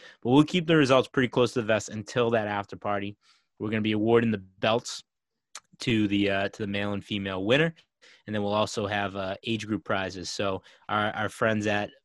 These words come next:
Bell Lap Track and Field Gear are, are giving us some pretty sweet gear. So,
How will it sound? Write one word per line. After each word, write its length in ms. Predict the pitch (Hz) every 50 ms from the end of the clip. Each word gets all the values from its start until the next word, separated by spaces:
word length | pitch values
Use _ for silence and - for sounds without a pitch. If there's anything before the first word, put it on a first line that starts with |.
| _ _ _
Bell 200 | 117 110 110 110
Lap 260 | 110 107 107 104 -
Track 240 | - 117 107 107 101
and 120 | 101 92
Field 280 | - 113 113 110 110 107
Gear 300 | 107 110 110 110 107 107 - - - - _ _ -
are, 200 | 117 113 104 98 101 - - -
are 160 | 113 110 104
giving 340 | 104 104 110 120 113 113 110
us 160 | 110 104 -
some 260 | - - 104 92 87 -
pretty 440 | - - - 127 120 117 117 117 107
sweet 420 | - - - 113 110 110 104 - -
gear. 260 | - 110 104 95 92
So, 320 | - - 110 104 98 -